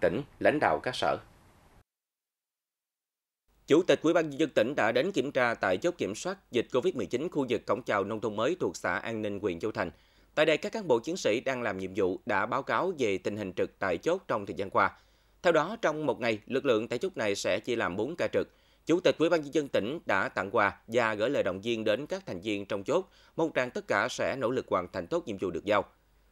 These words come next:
Đến kiểm tra tại chốt kiểm soát dịch covid mười chín thuộc xã Long Hưng, khu vực từ Quảng Lộ Phụng Hiệp vào trung tâm huyện Mỹ Tú, Chủ tịch Ủy ban nhân dân tỉnh đã thăm hỏi về những khó khăn,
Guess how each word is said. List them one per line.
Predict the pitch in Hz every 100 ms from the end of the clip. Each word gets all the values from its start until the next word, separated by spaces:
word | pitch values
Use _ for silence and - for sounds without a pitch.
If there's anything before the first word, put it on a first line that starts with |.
| _ -
Đến | 143 202
kiểm | 220 160
tra | 170 143
tại | 139 117 110
chốt | 185 196
kiểm | 110 113
soát | 185 196
dịch | 113
covid | 127 117 -
mười | 117
chín | 147 147 202
thuộc | 131 98
xã | - 87
Long | 131 113
Hưng, | 123 113 - _ _
khu | - 180
vực | 135 -
từ | 127 120
Quảng | 110 143
Lộ | 135
Phụng | 110 117
Hiệp | 110 - 107
vào | 104 95
trung | 120 113
tâm | 113
huyện | 101 87
Mỹ | 98
Tú, | 120 160 214 _ _ _ -
Chủ | 160
tịch | 190 127
Ủy | 143
ban | 165 151
nhân | 135
dân | 139
tỉnh | 120 113 143
đã | 110
thăm | 131 117
hỏi | 110 92 117
về | 101
những | 92
khó | 82 131
khăn, | - 117